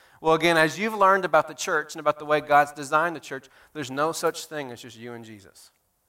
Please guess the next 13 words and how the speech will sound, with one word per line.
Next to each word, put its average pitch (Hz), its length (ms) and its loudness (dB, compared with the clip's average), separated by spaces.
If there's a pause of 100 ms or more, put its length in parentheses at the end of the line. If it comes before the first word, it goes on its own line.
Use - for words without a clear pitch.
(340)
Okay? 135 360 -4
You 147 200 -4
are 147 80 2
part 160 300 4
of 143 120 0
a 123 100 -6
body, 170 460 4 (280)
part 139 180 2
of 127 60 -14
a 120 60 -14
church, 175 400 2
a 123 80 -18
family, 170 520 -2